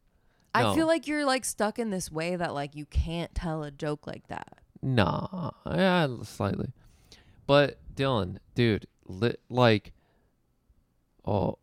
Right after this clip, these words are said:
Speaker 2: yeah.
Speaker 1: 'Cause the audience is really important to you when you're telling jokes?
Speaker 2: Well, it, it, yes, yes. Because that, like, signifies when you start the next part of your, what you're talking about.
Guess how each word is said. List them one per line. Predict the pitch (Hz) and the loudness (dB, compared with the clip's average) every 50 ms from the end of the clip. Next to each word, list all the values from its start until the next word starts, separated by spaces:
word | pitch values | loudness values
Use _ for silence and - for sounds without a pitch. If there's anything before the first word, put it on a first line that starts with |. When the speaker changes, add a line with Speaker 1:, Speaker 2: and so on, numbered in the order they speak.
| _ - | _ -4
Speaker 2:
yeah. | - 107 92 85 - - _ _ - | 0 0 0 0 -2 -6 _ _ -12
Speaker 1:
'Cause | 233 240 185 | -12 -8 -6
the | 185 - | -6 -4
audience | - 156 160 170 202 240 262 247 - | -4 -4 -4 -4 -4 -6 -6 -8 -10
is | 277 262 277 | -10 -10 -8
really | 285 294 294 294 | -8 -8 -8 -10
important | 294 - - 294 285 - 285 294 - | -12 -12 -14 -16 -14 -14 -14 -12 -10
to | - 294 | -10 -8
you | 294 294 285 | -8 -8 -8
when | 262 226 208 | -10 -10 -10
you're | 202 | -10
telling | 196 - 202 190 190 196 | -8 -6 -6 -6 -6 -4
jokes? | 185 180 202 226 - - - - - - _ _ _ _ _ _ _ - - | -4 -4 -6 -6 -8 -12 -16 -18 -18 -18 _ _ _ _ _ _ _ -10 -2
Speaker 2:
Well, | - 170 185 190 180 | 0 2 2 2 2
it, | 156 175 180 - - _ | 0 -2 -2 -4 -6 _
it, | - 151 160 175 - - _ _ _ _ _ _ _ _ _ _ _ _ _ _ _ _ _ _ _ _ - - - - - - - - - - _ _ - | -6 -4 -2 -2 -4 -4 _ _ _ _ _ _ _ _ _ _ _ _ _ _ _ _ _ _ _ _ -20 -20 -20 -20 -20 -20 -20 -20 -20 -20 _ _ 0
yes, | 120 117 156 226 277 - - - - - - - | 4 6 8 8 6 4 0 -8 -16 -16 -18 -8
yes. | - - 175 196 - - - - - - - - - - - - - - - - | 0 4 4 4 4 2 -4 -14 -16 -16 -20 -20 -20 -20 -20 -20 -20 -20 -10 -4
Because | 110 127 131 - - - 160 180 196 208 196 151 113 104 101 - | -2 -2 -2 0 0 0 2 2 4 4 2 2 0 -4 -6 -2
that, | - 135 143 143 | 0 2 2 0
like, | 190 214 196 - | 0 -2 -4 -4
signifies | - - - 180 190 202 202 190 - - 180 165 160 147 - - | -6 -6 -6 -6 -6 -4 -4 -6 -4 -2 0 0 0 0 -2 -6
when | 104 101 107 127 139 160 175 170 | -8 -6 -4 -2 -2 -4 -4 -4
you | 170 165 143 123 | -4 -4 -4 -4
start | - - - - - 131 143 156 - | -6 -8 -4 0 2 4 4 2 0
the | - 139 | -4 -4
next | 131 139 147 151 - - - | -4 -4 -4 -6 -8 -10 -8
part | - - 151 170 202 135 - - - - - - | -6 -4 -2 -2 -2 -2 -4 -8 -14 -20 -16 -12
of | 110 104 110 | -12 -10 -8
your, | 110 - - - - | -8 -10 -10 -10 -10
what | 113 113 123 117 87 | -4 -2 -2 -2 0
you're | 117 113 107 - | -2 -4 -6 -8
talking | - - - 208 226 233 - 117 113 | -8 -6 -6 -4 -4 -6 -6 -6 -6
about. | - 95 95 101 92 - - | -4 -4 -4 -6 -6 -8 -10